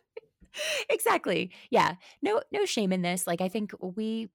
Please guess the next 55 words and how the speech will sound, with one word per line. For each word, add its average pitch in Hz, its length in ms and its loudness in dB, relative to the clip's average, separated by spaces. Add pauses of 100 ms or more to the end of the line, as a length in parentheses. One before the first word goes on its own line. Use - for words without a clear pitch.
(200)
really 208 480 -2
just 180 320 -6
love 170 240 0
the 175 100 -2
idea 165 200 0
of 151 60 -2
getting 156 240 -2
to 151 80 -2
connect - 260 -6
with 160 120 -8
you 147 100 -4
guys, 160 280 0
but 156 160 0
I 165 60 0
think 156 200 -2
we 156 120 0
were 156 80 0
both 147 220 -2
excited 143 380 -4
at 143 100 -8
the 143 120 -6
prospect - 440 -10
of 151 60 -6
being 151 160 -6
able 143 140 -6
to 147 60 -6
do 143 120 -4
a 143 40 -4
show 147 200 -4
where 147 100 -4
we 143 120 -8
just 151 200 -8
plug 147 340 0
a 156 60 -4
lot 143 380 -2
of 147 220 -6
some - 180 -4
of 147 100 -2
our 135 80 0
friends 262 520 -4
and 151 540 -4
a 156 80 -2
lot 147 160 -2
of 147 60 -4
other 151 180 0
great 151 240 -4
content 156 380 -10
creators 151 340 -4
who 151 80 -4
are 143 100 -2
out 151 140 -2
there 147 280 0
and 139 100 -2
writers 151 560 2
and - 120 -8